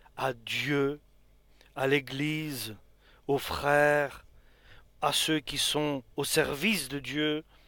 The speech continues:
Et il te choisit, ou bien il te rejette, ou bien il t'aime, ou bien il te haït. Aujourd'hui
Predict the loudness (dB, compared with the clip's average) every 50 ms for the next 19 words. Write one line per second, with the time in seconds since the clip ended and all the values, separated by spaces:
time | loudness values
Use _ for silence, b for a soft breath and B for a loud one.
0 | b b b b b b b b b b b b _ -20 -20 -20 _ _ _ _
1 | _ _ _ _ _ _ _ _ _ _ _ _ -20 _ _ _ -20 -20 -20 _
2 | _ _ -20 -8 _ 2 2 4 4 2 0 -2 -2 0 0 0 0 2 4 4
3 | 4 4 4 2 2 2 0 0 -2 -4 -12 _ -20 -20 -20 -20 -20 _ _ _
4 | _ _ _ _ _ _ _ -6 -6 -4 0 2 2 4 4 4 2 0 -4 -8
5 | -14 -14 -10 -10 -10 -2 2 2 4 6 6 4 4 4 4 2 2 0 -2 -6
6 | -8 -8 -6 2 6 6 6 6 4 0 0 4 6 8 8 8 6 2 0 -6
7 | -10 b b b b b -6 -6 -4 0 0 2 2 2 0 -2 -6 -2 0 0
8 | 0 2 0 2 2 4 4 4 2 0 -4 -8 -12 -18 B B B B B B
9 | B B -4 -4 2 4 4 4 4 4 0 -2 0 2 4 4 2 0